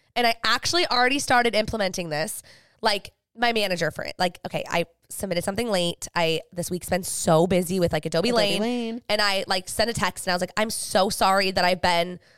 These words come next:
Speaker 1: slacking. Like, things have been crazy." And then I changed it to, "Thank you for understanding that this week has been so crazy." And I felt better.
Speaker 2: And it's like, yeah, I, I'm not sorry 'cause I can't change it.
Speaker 1: I, I,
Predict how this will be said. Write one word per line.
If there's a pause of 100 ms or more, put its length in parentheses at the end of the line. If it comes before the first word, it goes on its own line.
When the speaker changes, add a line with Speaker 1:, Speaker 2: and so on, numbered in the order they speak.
Speaker 1:
slacking.
Like,
things
have
been
crazy."
And
then
I
changed
it
to, (460)
"Thank
you
for
understanding
that
this
week
has
been
so
crazy." (560)
And
I
felt
better.
Speaker 2:
And
it's
like, (400)
yeah, (120)
I, (100)
I'm
not
sorry
'cause
I
can't
change
it.
Speaker 1:
I, (340)
I,